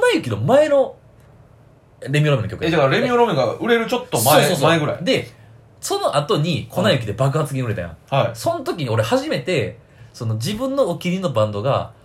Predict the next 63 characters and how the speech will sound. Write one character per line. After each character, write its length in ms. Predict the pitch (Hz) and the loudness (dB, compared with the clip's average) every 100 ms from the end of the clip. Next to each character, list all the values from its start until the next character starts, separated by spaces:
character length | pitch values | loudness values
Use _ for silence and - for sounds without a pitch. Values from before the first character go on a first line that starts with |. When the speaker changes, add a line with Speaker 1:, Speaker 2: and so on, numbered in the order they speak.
| - | -18
Speaker 1:
巣 160 | - 190 | -10 -2
立 80 | 226 | -2
っ 40 | |
て 240 | 226 - 208 | -2 -6 -4
い 60 | |
っ 60 | 196 - | -4 -2
た 120 | 104 | 0
あ 40 | |
の 160 | 104 - | -2 -6
寂 240 | - 233 | 0 2
し 140 | 240 - | 2 0
さ。 220 | 214 220 | -2 0
Speaker 2:
あ、 160 | 175 - | -2 -2
す 240 | - - 202 | -8 -8 0
ご 240 | 240 - | 2 2
っ。 40 | - | 0
Speaker 1:
あ 80 | 220 | 0
の 140 | 247 | 0
物 280 | 240 240 233 | 2 2 2
悲 140 | 233 226 | 2 2
し 60 | |
さ 80 | 208 | 0
を 20 | |
体 180 | 202 196 | 2 2
験 100 | 175 | 0
し 20 | |
た 80 | 147 | -4
の 60 | - | -6
よ。 80 | - | -10
Speaker 2:
す 300 | - - 160 | -16 -8 -4
ご 280 | 202 269 302 | 0 0 0
い 40 | |
っ 20 | |
す 140 | - 135 | -2 -6
ね、 100 | 113 | -4
そ 140 | 113 | -4
れ。 160 | 98 95 | -6 -10
Speaker 1:
そ 240 | - 95 - - | -14 -12 -14 -6
う。 40 | |
で 60 | 180 | -4
も 40 | |
そ 160 | 135 269 | 2 4
れ 80 | 269 | 6
ま 100 | 160 | 4
で 60 | |
俺 180 | 123 160 | 4 2
知 140 | 160 143 | 2 0
っ 60 | |
て 100 | 175 | 0
た 80 | 127 | 0
ぞ 120 | 104 | 0
っ 40 | 95 | -6
て 60 | |
い 40 | 90 | -8
う 20 | |
か。 100 | - | -4
Speaker 2:
発 200 | 285 294 - | -4 -4 -6
見 180 | 294 277 | -6 -4
し 60 | |
て 120 | - | 0
た 140 | - 185 | 2 2
ん 100 | 120 | 0
や。 160 | 98 | -4